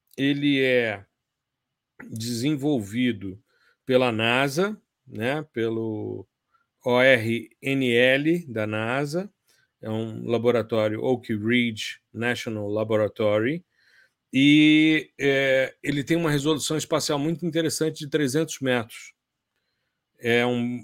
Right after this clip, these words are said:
um, uma estrutura que se baseia na,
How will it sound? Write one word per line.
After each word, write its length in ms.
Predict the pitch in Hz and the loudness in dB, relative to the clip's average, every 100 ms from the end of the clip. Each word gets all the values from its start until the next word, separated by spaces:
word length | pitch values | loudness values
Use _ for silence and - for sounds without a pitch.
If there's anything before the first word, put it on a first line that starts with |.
| - | -8
um, 720 | 120 117 117 113 110 107 104 - - | -6 -6 -6 -8 -8 -10 -12 -16 -8
uma 160 | 117 120 | -2 -2
estrutura 560 | - 123 123 151 160 | -2 -8 -2 4 4
que 340 | 156 135 139 131 | 2 -2 -2 -2
se 180 | - | -4
baseia 760 | 139 143 120 123 165 156 120 110 _ _ _ _ - | 0 2 2 4 4 6 4 0 _ _ _ _ -8
na, 1200 | 120 127 135 135 139 135 131 127 123 117 117 | -2 2 2 2 2 2 0 -2 -2 -4 -8